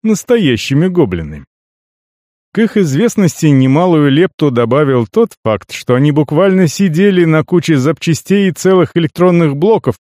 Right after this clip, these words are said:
и с моего прямого разрешения в своё рабочее время имели право заниматься ремонтом на благо населения.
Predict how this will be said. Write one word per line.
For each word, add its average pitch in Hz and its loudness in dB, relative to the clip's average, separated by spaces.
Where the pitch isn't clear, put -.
и 110 -2
с - -8
моего 110 0
прямого 175 0
разрешения 156 0
в 98 -8
своё 131 -2
рабочее 143 0
время 240 0
имели 156 0
право 214 0
заниматься 202 2
ремонтом 196 2
на 160 0
благо 110 -2
населения. 87 -6